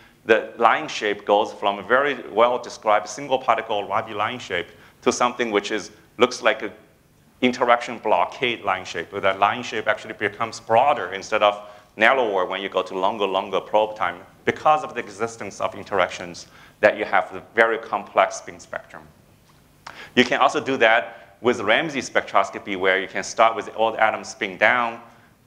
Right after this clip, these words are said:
and you're putting them into a coherent superposition between the excited and the ground state, and the, the circle indicates the quantum noise of each individual spin.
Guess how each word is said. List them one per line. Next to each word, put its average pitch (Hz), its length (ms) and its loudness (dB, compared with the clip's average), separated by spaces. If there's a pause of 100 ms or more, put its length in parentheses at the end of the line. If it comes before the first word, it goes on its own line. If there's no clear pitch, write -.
(100)
and 101 220 4
you're 98 140 0
putting 123 320 -2
them 110 180 0
into 113 380 -4
a 104 40 2
coherent 127 520 0
superposition 107 560 -4
between 101 320 -6
the 104 60 -4
excited 117 420 -2
and 110 80 -8
the 95 40 -8
ground 117 340 2
state, 95 480 -4 (760)
and 104 220 0
the, 101 160 -2 (100)
the 98 100 -4
circle 117 640 -2 (220)
indicates 117 460 -2
the 113 60 -6
quantum 107 400 -6
noise 104 320 -2
of 98 200 -4
each - 180 -10
individual 95 420 -8
spin. 92 340 -2